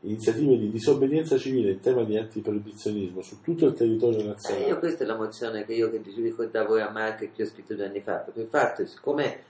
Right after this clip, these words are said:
Speaker 2: da isolate servono a poco purtroppo, anche se agiscono sulla giurisprudenza, però servono a poco perché vanno solo sui giornali locali, di riuscire a immaginare un'azione che fosse contemporaneamente parlamentare,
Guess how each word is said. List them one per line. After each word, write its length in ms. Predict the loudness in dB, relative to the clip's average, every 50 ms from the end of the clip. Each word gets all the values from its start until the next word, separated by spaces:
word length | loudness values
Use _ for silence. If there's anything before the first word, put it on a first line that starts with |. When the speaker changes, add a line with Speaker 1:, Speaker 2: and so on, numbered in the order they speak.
| _ _ _ _ _ _ _ _ _ _ _
Speaker 2:
da 200 | -4 2 6 6
isolate 760 | 6 8 8 6 8 8 8 8 6 8 8 10 10 10 8
servono 440 | 4 4 6 6 6 6 2 0 0
a 60 | 2
poco 300 | 4 4 4 6 4 2
purtroppo, 520 | 0 0 -2 2 4 4 4 4 4 2
anche 160 | 2 2 0 -2
se 120 | -2 -2
agiscono 360 | 0 0 -2 -4 -2 -2 -4
sulla 220 | -4 0 -2 -2 0
giurisprudenza, 760 | 2 0 -2 0 0 2 4 4 4 4 2 -2 -2 -4 0
però 160 | 2 2 2
servono 360 | 2 2 -2 -2 -2 -4 -6
a 40 | -2
poco 320 | 2 2 2 4 2 2
perché 240 | 0 0 -2 -2 -4
vanno 220 | -6 -4 -8 -8
solo 180 | -4 -2 -2 -2
sui 120 | -2 -2
giornali 360 | -2 -2 -2 0 0 0 0 0
locali, 560 | 0 0 2 0 0 2 2 0 -2 -2 -4 -16 _ _ _ _ _ _ -8
di 60 | -2
riuscire 420 | -2 -2 -2 2 2 4 4 4
a 40 | 4
immaginare 500 | 4 0 0 0 0 2 4 4 4 4
un'azione 440 | 4 2 -2 -4 -4 -6 -4 -4 -2 -4
che 80 | -4
fosse 300 | -2 -2 -2 -2 -2 -6 -8
contemporaneamente 1160 | -8 -10 -6 -8 -8 -6 -4 -2 -2 0 0 -2 -2 -2 -2 -4 -4 -4 -2 -2 -2 -2 -2 -10 _ _ _
parlamentare, 960 | -6 -4 -4 -2 -2 -4 -4 -6 -4 -2 0 0 2 4 4 4 2 0 -6